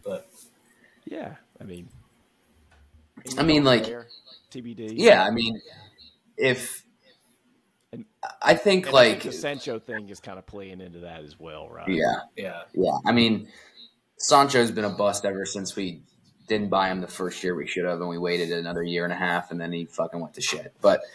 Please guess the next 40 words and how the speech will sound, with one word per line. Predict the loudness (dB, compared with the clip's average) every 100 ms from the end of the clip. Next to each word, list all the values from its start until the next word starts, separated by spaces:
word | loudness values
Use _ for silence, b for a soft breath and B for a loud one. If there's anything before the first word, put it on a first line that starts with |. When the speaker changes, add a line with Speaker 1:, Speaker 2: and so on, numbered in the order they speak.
| B B B B B B _ _ _ _ _ -20 -2
Speaker 3:
like, | 4 4 4 -4 B
there's | 2 4
no, | 6
I, | 6 4 2
in | 2
my | 6 8 8
eyes, | 8 6 4
there's | 2 0 0
really | 2 2 2
only | -2 -2 -2 -2 -4
one | -4 -4 -2 -2 -2 -4 -4
youngster | -4 -2 -2 -2 -2
that | -2 -2
should | -4 -4
be | -6
played, | -2 0 0 -2 -6
and | -6 -4 -4 -6 -10 _ _ b b -6
it's | -6 0
Garnacho. | 0 0 -2 -4 -4 -4 -6 -4
Um, | -2 0 -2 -4 -6
I |
mean, | -4 -2
and | 2
even | 4 4 2
Speaker 1:
Yes. | 0
Speaker 3:
that, | -2 -4
like, | -6 -6 -16 -4
I | 2 4
don't | 4 0
think | 0 0 0
that | -2
he | -2 -4
should | -2 -2 -4
be | -6 -4
a | -4
rotational | -4 -6 -6 -4 -4 -4
starter. | -4 -2 -2 0 -2 -2
I | -6
think | -8 -6 -8 -2
that | 0 0 -4